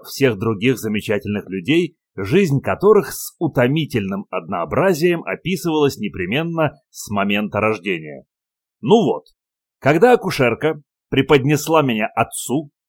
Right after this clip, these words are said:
он с видом знатока осмотрел то, что я из себя представлял, и воскликнул:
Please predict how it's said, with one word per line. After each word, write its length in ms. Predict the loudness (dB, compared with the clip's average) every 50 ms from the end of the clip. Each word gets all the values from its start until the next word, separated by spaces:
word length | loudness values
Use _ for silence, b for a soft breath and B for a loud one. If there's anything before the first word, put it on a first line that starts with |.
| _ _ _ _ _ _
он 180 | 2 4 4 4
с 140 | 2 0 -2
видом 300 | 0 2 4 4 2 2
знатока 680 | 0 -2 -4 -2 -2 -2 -4 -2 0 4 4 4 4
осмотрел 880 | 4 0 -4 -4 -2 0 0 0 0 0 0 0 0 0 -2 -4 -8 _ _ _ _ 0
то, 160 | 0 0 0
что 180 | 0 -2 -2
я 180 | 0 0 0 0
из 120 | -2 -4
себя 260 | -10 -10 -6 -6 -6 -6
представлял, 680 | -6 -10 -10 -12 -8 -8 -4 -4 -2 0 0 0 -2 -2 -2
и 80 | 0
воскликнул: 680 | 2 2 2 0 0 -4 -4 -4 -2 -4 -6 -6 -6 -8